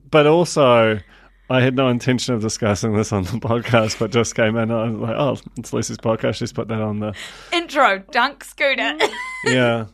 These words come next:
Speaker 1: Um, and basically, it's, it's me going back to my roots, part of my midlife crisis era. Um, I'm, you know, I used to ride a fifty C C moped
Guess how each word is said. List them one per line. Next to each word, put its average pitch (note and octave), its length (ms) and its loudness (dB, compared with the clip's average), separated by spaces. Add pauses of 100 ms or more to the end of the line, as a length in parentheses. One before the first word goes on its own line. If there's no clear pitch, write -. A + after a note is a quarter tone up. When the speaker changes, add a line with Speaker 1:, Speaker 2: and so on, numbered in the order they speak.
(200)
Speaker 1:
Um, E3 160 2
and G3+ 180 4
basically, A3 440 0
it's, - 180 -4
it's E3 220 -10
me E3+ 120 -4
going E3+ 200 0
back D3 140 0
to - 80 -8
my C3+ 80 0
roots, B2 300 2
part B2+ 200 2
of B2+ 40 2
my B2 120 2
midlife A2+ 400 0
crisis G#2+ 420 -4
era. G#2 500 -2
Um, G2+ 480 -4 (380)
I'm, A2+ 840 2 (140)
you C3 140 -2
know, A2+ 120 2
I B2 100 6
used B2+ 260 0
to C3 80 0
ride A#2+ 180 6
a A2+ 40 2
fifty A#2 280 -6
C A2+ 180 -4
C A2+ 300 0
moped G#2+ 880 0